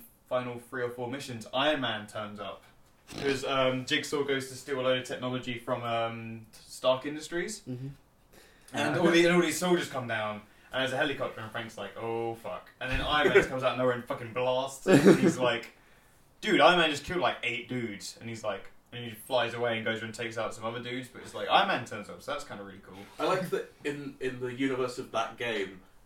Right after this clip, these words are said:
Speaker 4: all, all the other Marvel heroes are like, "No, the Punisher's our friend. We like him killing
Speaker 1: Yeah.
Speaker 4: people for us."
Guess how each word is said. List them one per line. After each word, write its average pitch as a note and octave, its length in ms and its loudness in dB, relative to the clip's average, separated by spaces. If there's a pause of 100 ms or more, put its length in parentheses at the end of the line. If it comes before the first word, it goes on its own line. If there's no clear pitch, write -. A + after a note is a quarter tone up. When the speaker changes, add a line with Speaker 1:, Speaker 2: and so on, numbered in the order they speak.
Speaker 4:
all, A#2 120 -4
all B2 220 -2
the B2+ 140 4
other A#2+ 180 -4
Marvel A2+ 360 -6
heroes G#2+ 460 -6
are A2 100 -12
like, A2+ 160 -8 (300)
"No, - 80 -6
the A3 80 -2
Punisher's - 460 -6
our A#2 120 -6
friend. - 420 -6
We D#3 140 0
like G4 200 -2
him D4 140 -4
killing D3 220 0
Speaker 1:
Yeah. E3+ 240 8
Speaker 4:
people F3 200 4 (140)
for F3 120 4
us." E3 200 4